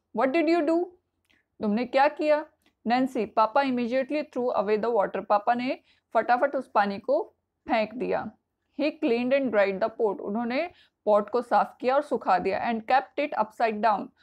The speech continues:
और उसको उल्टा करके रख दिया। So that no water would collect। ताकि उसमें कोई पानी इकट्ठा ना हो सके। ये देखिए इस ग्लास में बेबी मॉस्किटो यानी कि मॉस्किटो के लार्वा दिखाए हुए हैं। जसकीरत कहती है, "शाजिया आंटी told me that even flies spread diseases।"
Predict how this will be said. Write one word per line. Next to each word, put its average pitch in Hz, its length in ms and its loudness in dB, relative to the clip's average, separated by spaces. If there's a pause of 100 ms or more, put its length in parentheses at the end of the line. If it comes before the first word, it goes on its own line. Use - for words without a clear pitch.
(180)
और 226 140 2
उसको 262 260 0
उल्टा 233 320 2
करके 214 300 -2
रख 190 180 -6
दिया। 226 200 0
So 254 260 -2
that 226 180 -2 (100)
no 226 100 -6
water 208 320 -2 (240)
would 226 120 2
collect। 214 420 -4
ताकि 214 240 -2
उसमें 254 220 -6
कोई 254 140 0
पानी 202 300 -2
इकट्ठा 233 420 -2
ना 208 120 2
हो 190 200 -4
सके। - 560 -14 (220)
ये 220 80 0
देखिए 233 260 -2
इस 269 100 -6
ग्लास 202 380 2
में 240 200 -4
बेबी 208 240 0
मॉस्किटो 214 440 -2
यानी 208 340 -4
कि - 120 -8
मॉस्किटो 214 420 -6
के 254 140 -2
लार्वा 202 400 2
दिखाए 185 320 -4
हुए 190 220 -6
हैं। - 200 -12 (1300)
जसकीरत 302 540 0
कहती - 260 0
है, 302 140 0
"शाजिया 269 520 2
आंटी 247 360 -2
told 208 260 2
me 208 240 -4 (360)
that 233 160 0
even 247 280 0
flies 247 400 2
spread 226 280 -2
diseases।" 185 500 -2